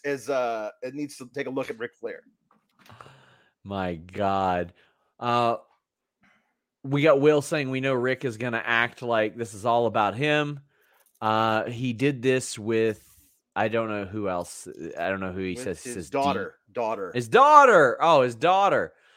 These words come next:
Speaker 2: We think he's not gonna make it about him. Yeah. That was a little bit of every, uh, like, I mean, even the booking there made it a little bit about him and
Speaker 1: Yep.
Speaker 2: him crying and all that, and
Speaker 1: Yeah.
Speaker 2: how they could capitalize off of it and make it look like poor Rick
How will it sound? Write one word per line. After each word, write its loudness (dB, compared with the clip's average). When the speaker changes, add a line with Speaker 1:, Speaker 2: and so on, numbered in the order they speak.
Speaker 2:
We -6
think -2
he's -2
not 0
gonna -2
make -2
it 0
about 4
him. -6
Yeah. 4
That 4
was 0
a -2
little -2
bit -6
of 0
every, -2
uh, -4
like, -2
I 0
mean, -2
even -2
the -2
booking -4
there -2
made -8
it -8
a -6
little -4
bit -6
about -4
him -8
and -10
Speaker 1:
Yep. -10
Speaker 2:
him -10
crying -4
and -10
all -4
that, -4
and -10
Speaker 1:
Yeah. -12
Speaker 2:
how 6
they 4
could -6
capitalize 4
off 2
of 0
it 2
and -6
make -4
it -6
look -6
like -4
poor -4
Rick 0